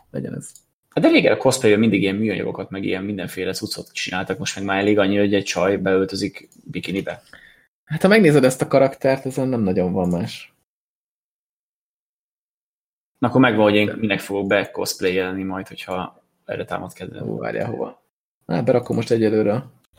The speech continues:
Speaker 1: show notes-ba ezt a képet. Szóval ez, ez volt a szegény leányzó.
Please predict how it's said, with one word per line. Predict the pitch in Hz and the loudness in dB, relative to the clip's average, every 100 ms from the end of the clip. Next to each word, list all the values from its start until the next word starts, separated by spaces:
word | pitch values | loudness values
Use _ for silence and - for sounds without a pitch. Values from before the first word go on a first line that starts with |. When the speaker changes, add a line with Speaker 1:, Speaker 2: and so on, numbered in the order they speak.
| _ _ _ _ _ | _ _ _ _ _
Speaker 1:
show | - 123 | -4 -2
notes-ba | 113 101 - 113 - | 0 -2 -2 -4 -4
ezt | 113 - | -12 -12
a | |
képet. | - 104 - 123 - _ _ _ _ - _ _ _ _ _ _ _ _ _ _ _ _ _ _ _ _ _ _ _ _ _ _ _ _ _ _ | -8 -8 -8 -12 -16 _ _ _ _ -20 _ _ _ _ _ _ _ _ _ _ _ _ _ _ _ _ _ _ _ _ _ _ _ _ _ _
Szóval | - 113 120 | -6 0 2
ez, | 113 | 2
ez | 120 123 | 0 0
volt | 107 107 | -2 -2
a | |
szegény | - 107 101 | -4 -4 -4
leányzó. | 98 95 98 110 | -4 -4 -6 -6